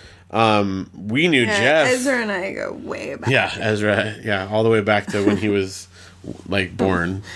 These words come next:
Speaker 2: Three years
Speaker 1: Three
Speaker 2: ago.
Speaker 1: years ago.
Speaker 2: <laughs>
Speaker 1: Um, but we knew Jeff. Like, we were talking, you were talking to the kids.
Speaker 2: Yeah, Audrey wanted to know the whole backstory. So we met Jeff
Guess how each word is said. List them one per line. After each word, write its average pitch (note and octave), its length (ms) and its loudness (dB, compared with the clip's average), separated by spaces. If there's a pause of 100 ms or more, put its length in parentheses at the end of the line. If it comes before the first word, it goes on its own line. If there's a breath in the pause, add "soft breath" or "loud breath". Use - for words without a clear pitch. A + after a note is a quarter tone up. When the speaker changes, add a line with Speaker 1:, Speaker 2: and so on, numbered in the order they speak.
(440 loud breath)
Speaker 2:
Three G#3+ 240 4
years F#3+ 220 0
Speaker 1:
Three - 160 -4
Speaker 2:
ago. - 60 -2
Speaker 1:
years F#2+ 180 -4
ago. F#2 200 0 (360)
Speaker 2:
<laughs> - 60 -
Speaker 1:
Um, A2+ 340 2 (580 loud breath)
but C3 160 4
we E3 140 4
knew G3 160 4
Jeff. C#3 360 0
Like, A#2+ 180 2
we C3+ 80 0
were F3 80 4
talking, B2+ 400 0
you B2+ 80 0
were C#3+ 80 4
talking C3 200 2
to A2+ 60 0
the G#2 80 -2
kids. A#2 600 0
Speaker 2:
Yeah, C#4 480 2
Audrey C#4+ 220 -2
wanted B3+ 360 -2
to A3 80 -4
know A#3 640 0
the A3 260 -4
whole A3 300 0
backstory. F#3 1000 0
So - 640 -4
we C4+ 160 -2
met D#4+ 280 2
Jeff G#3+ 380 0